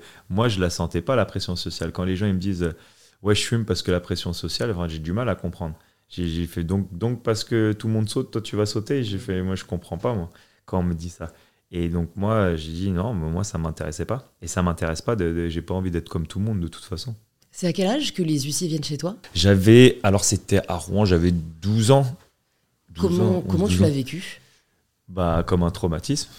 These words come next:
Speaker 2: Ouais.
Speaker 1: Je disais à papa, « Mais comment il prend nos trucs ? Ils ont le droit de faire ça et tout ça ? » Et donc, il m'expliquait que,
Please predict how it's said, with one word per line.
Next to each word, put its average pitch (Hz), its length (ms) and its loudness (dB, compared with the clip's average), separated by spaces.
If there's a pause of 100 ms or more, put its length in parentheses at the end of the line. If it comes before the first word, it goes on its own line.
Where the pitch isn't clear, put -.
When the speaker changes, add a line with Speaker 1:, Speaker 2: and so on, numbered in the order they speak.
(160)
Speaker 2:
Ouais. 127 80 -20 (100)
Speaker 1:
Je 80 100 -20
disais 87 160 -2
à 78 100 -2
papa, « 87 300 -6
Mais 82 300 -4
comment 95 340 -6
il 87 340 -4
prend - 240 -10
nos 87 140 -2
trucs ? 104 260 -6
Ils 87 140 -4
ont 82 40 -2
le 78 60 -4
droit 101 140 -4
de - 60 -10
faire - 200 -14
ça 120 380 -6
et 98 100 -4
tout - 80 -16
ça ? » 107 340 -8
Et 87 40 -8
donc, - 260 -12
il - 60 -8
m'expliquait - 500 -10
que, 98 140 -12